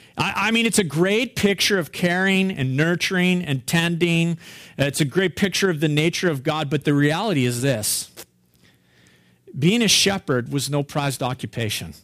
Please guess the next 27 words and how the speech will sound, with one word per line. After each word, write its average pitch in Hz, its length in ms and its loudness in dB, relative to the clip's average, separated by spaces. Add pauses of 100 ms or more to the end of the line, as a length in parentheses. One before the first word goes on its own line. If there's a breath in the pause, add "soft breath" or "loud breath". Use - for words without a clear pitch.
(840 soft breath)
I 156 100 0
mean, 185 160 -4
you 170 160 0
just 262 180 2
have 233 180 0
to 185 80 2
banish 170 500 0
that 139 180 0
image 156 320 0
from 135 160 -4
your 123 100 0
mind 123 300 0
and 107 100 -10
just 135 200 -4
think 135 240 -4
being 139 200 0
a 123 40 -2
shepherd 143 440 -2
is 110 120 -4
a 123 40 -4
wonderful 120 440 -4
thing 117 340 -2
in 104 80 -4
the 101 80 -4
ancient 110 340 -4
Near 104 180 -2
East. - 500 -4